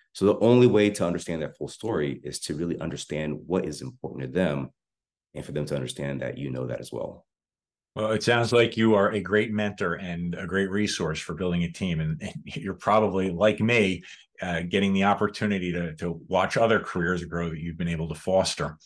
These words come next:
Speaker 2: over time. Um, so now let's talk a, a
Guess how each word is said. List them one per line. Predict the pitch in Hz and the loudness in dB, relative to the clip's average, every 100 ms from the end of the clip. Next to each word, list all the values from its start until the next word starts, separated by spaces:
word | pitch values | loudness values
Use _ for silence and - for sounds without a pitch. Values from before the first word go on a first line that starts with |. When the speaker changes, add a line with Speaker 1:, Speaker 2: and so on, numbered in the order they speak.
| - - | -20 -12
Speaker 2:
over | 85 80 | -6 -4
time. | 82 73 71 76 - - _ _ _ _ _ _ _ _ _ - | -2 -2 -4 -8 -18 -20 _ _ _ _ _ _ _ _ _ -8
Um, | 90 78 76 76 - - - _ | -4 -4 -4 -10 -14 -20 -20 _
so | - 120 110 113 - - 90 | 2 6 8 6 2 -10 -8
now | 123 131 151 | 2 6 8
let's | 160 156 - - - | 6 4 0 -4 -2
talk | - 120 113 | 4 4 4
a, | |
a | 104 104 113 | 0 0 2